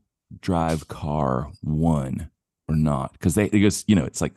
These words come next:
just any piece of shit car, right? So it could be a Toyota Tercel, could be a Subaru Forester ruined, or maybe a, a Mitsubishi Diamante sedan, if I remember correctly. And, you know, they're just all racing. And the,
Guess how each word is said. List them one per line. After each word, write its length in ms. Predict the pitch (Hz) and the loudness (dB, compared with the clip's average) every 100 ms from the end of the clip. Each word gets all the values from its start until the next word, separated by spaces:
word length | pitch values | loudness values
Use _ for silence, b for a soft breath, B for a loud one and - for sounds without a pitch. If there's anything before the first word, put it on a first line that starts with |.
| _ _ - | _ _ -8
just 200 | 87 - | -6 2
any 180 | 110 92 | 4 4
piece 280 | - 104 - | 4 0 0
of 60 | |
shit 240 | - 80 - | -2 -2 -2
car, 280 | 67 62 | -2 0
right? 160 | 65 - | -2 -6
So 60 | - | -8
it 60 | |
could 160 | - 80 | -4 -2
be 80 | 73 | -2
a 60 | |
Toyota 420 | - - 80 71 | -4 -2 0 0
Tercel, 640 | 71 73 - 90 90 87 82 | -2 -8 -6 0 2 0 -2
could 200 | 76 60 | -6 -6
be 140 | 71 | -6
a 120 | 67 - B B B B - | -8 -12 B B B B -6
Subaru 440 | - 95 80 78 | 2 4 4 2
Forester 680 | - 90 87 85 - 82 85 | 2 2 2 2 0 0 0
ruined, 580 | - 85 90 85 82 80 | 0 0 2 2 0 -2
or 80 | 71 | -6
maybe 400 | 71 80 73 71 | -4 -4 -4 -6
a, 220 | 67 65 - | -6 -10 -12
a 180 | - 107 101 - | -12 -12 -10 2
Mitsubishi 680 | 92 98 - 98 92 85 82 76 | 4 4 2 4 4 4 2 2
Diamante 720 | 101 92 85 87 87 85 76 | 4 4 4 4 2 2 -2
sedan, 600 | - - 69 76 71 67 | -2 -4 -4 -2 -4 -6
if 140 | - - | -10 -6
I 60 | |
remember 460 | 69 67 65 67 - | -4 -2 0 -2 -4
correctly. 420 | - 65 - 98 - b b b b _ | -4 -4 0 -2 -4 b b b b _
And, 340 | 92 90 87 - _ _ | 2 4 4 0 _ _
you 100 | 101 | 2
know, 100 | 90 | 4
they're 140 | 76 92 | 4 4
just 220 | 85 - | 2 -2
all 240 | - 76 80 | -2 0 2
racing. 360 | 80 87 69 | 2 0 -2
And 180 | 69 71 | -2 -2
the, 140 | 71 | -2